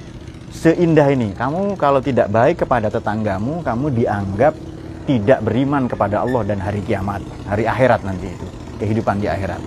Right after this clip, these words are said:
Kamu kalau tidak baik kepada, kepada tamu, menghormati tamu,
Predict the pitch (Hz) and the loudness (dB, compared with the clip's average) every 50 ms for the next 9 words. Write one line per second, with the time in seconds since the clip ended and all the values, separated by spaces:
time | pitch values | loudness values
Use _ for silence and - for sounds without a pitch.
0 | - - - - - - - - - - - - - 117 127 156 185 175 170 160 | -10 -12 -12 -12 -10 -10 -10 -10 -10 -10 -12 -6 -2 0 2 2 4 4 6 6
1 | 156 147 147 147 127 123 110 110 120 127 143 147 - 147 117 123 123 113 113 117 | 4 4 2 0 0 2 2 4 4 4 4 2 0 -2 0 2 2 4 4 4
2 | 117 113 110 104 104 110 117 101 117 107 107 110 110 - 151 170 185 180 180 180 | 4 4 2 0 -2 -6 -4 -2 -2 0 0 -2 0 0 0 0 2 0 0 0
3 | 165 151 135 123 123 117 117 107 117 113 - 120 120 135 147 165 170 | 0 -2 -2 -2 0 -2 0 -2 -2 0 0 0 0 0 -2 -4 -4